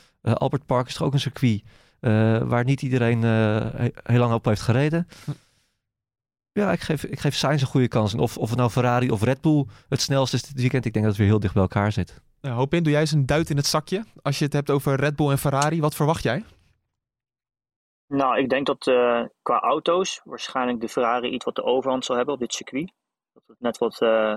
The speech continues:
Speaker 3: de Ferrari-auto net wat beter ligt. Dus ik denk dat wat dat betreft Leclerc misschien de betere papieren heeft.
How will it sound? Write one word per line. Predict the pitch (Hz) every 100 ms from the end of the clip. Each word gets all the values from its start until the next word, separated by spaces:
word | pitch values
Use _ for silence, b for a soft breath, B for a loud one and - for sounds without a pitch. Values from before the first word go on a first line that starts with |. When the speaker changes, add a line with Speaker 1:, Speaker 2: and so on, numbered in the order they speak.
| -
Speaker 3:
de | - 117
Ferrari-auto | 127 113 117 - 117 117
net | 120 120
wat | 107
beter | 117 113 107
ligt. | 131 - -
Dus | 117 -
ik | 110
denk | 123 120 -
dat | 120 -
wat | - 104
dat | 123
betreft | 123 131 120 120
Leclerc | - 120 120 117
misschien | 113 120 117 113 _ -
de | 110
betere | 120 -
papieren | 131 - 127 131 120
heeft. | 143 -